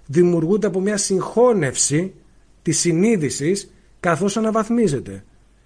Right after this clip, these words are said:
Και έτσι οι από κάτω διασπασμένες μας συνειδήσεις που είχαμε, παύλα εαυτοί, είναι σαν να τα κοιτάμε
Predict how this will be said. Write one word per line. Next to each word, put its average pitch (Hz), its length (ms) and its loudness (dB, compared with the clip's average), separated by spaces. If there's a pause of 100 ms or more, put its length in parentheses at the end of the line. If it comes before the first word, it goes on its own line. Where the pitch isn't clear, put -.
Και 175 140 6
έτσι 180 220 4
οι 170 80 8
από 147 260 0
κάτω 190 420 2
διασπασμένες 151 1040 0 (420)
μας 156 560 0 (180)
συνειδήσεις 147 840 0
που 151 160 6
είχαμε, 135 460 0
παύλα 139 520 0
εαυτοί, 135 600 0 (340)
είναι 208 220 2
σαν 214 180 0
να 208 80 0
τα 185 120 -2
κοιτάμε 170 600 -2